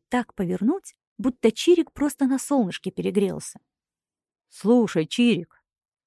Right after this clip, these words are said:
а с чего ты взял-то?» подал голос дедуля. «Кирилл с нами весь день был. Он не может быть». «Я всё знаю», перебил его Чирик. «Я с ним видел, как его катастры били»,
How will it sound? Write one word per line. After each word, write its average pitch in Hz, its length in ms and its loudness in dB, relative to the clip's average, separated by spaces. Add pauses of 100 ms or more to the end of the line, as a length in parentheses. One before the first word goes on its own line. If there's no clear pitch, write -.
(140)
а 233 80 0
с - 20 0
чего 320 380 4
ты 254 120 0
взял-то?» 254 520 -2 (640)
подал 185 400 -4
голос 190 460 -6 (120)
дедуля. 170 480 -8 (540)
«Кирилл 220 340 4
с - 80 -10
нами 220 300 4
весь 226 200 0
день 262 280 4
был. 160 280 -4 (440)
Он 175 220 2
не 180 120 2
может 254 360 2
быть». 233 360 -2 (160)
«Я 160 140 -8
всё - 360 2
знаю», 180 600 0 (200)
перебил 170 400 -2
его 165 180 -4
Чирик. - 380 -10 (540)
«Я 185 260 6
с - 140 -4
ним 202 340 6 (580)
видел, 196 420 6
как - 180 0
его 208 160 8
катастры 208 500 4
били», 170 340 -6